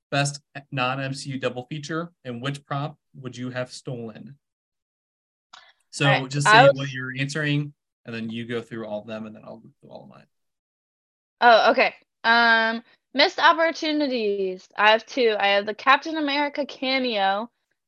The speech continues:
Speaker 2: There should, I feel like there should have been Captain America cameos, uh, in this one because he is in, like, he has a lot of cameos, like, in the Spider-Man Homecoming. He's on a little T V.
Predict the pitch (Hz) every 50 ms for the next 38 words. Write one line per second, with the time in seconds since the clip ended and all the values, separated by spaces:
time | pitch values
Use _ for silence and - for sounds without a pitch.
0 | _ _ - 208 220 240 247 269 311 277 - 339 330 302 - - 233 277 - 320
1 | 370 427 427 - 381 349 339 - - 302 302 311 254 233 262 233 247 254 254 247
2 | - 254 226 220 - - 254 240 220 208 214 226 226 - 214 - - 196 190 196
3 | 214 220 226 233 233 240 240 247 247 - _ _ _ _ _ - - 208 - -
4 | 220 233 247 269 269 285 285 285 285 269 - - 220 233 - - 277 262 233 208
5 | 202 202 202 208 _ _ _ _ _ _ _ - - 247 247 247 233 233 220 233
6 | 226 233 240 247 247 247 220 - - _ _ _ _ _ _ _ - 214 226 -
7 | 226 240 262 277 285 262 302 277 254 226 226 247 269 - - 220 220 233 247 247
8 | 247 247 254 233 247 240 233 220 214 220 - 208 202 202 214 214 214 214 220 208
9 | 196 202 208 - 214 202 202 202 202 208 202 196 - 202 202 - - - 202 -
10 | - - - - - - - - 127 131 131 131 -